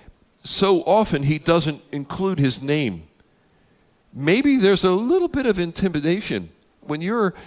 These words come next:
when you're in a group of family members and you're the youngest, sometimes you feel like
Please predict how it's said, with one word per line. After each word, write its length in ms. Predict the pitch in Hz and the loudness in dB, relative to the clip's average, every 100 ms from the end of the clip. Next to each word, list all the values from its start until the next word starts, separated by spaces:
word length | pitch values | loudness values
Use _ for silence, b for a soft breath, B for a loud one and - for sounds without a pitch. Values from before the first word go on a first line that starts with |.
| B - | B -4
when 140 | 165 | -2
you're 240 | 185 226 | 0 0
in 60 | 190 | 0
a 60 | 143 | 0
group 340 | 123 160 170 | 0 0 0
of 100 | 131 | -2
family 380 | - 151 160 143 | 0 0 0 0
members 420 | 117 110 104 101 | 0 0 -2 -2
and 180 | 110 120 | -4 -4
you're 200 | 156 180 | -2 0
the 100 | 123 | 0
youngest, 720 | 117 147 156 113 101 - - - B B | 2 2 2 0 -2 -6 -10 -20 B B
sometimes 760 | - 202 269 214 202 160 131 135 | -2 -2 0 2 2 2 -2 -6
you 160 | 151 | -6
feel 400 | 131 - 180 180 | -6 -4 -2 0
like 380 | 160 127 123 | 2 2 0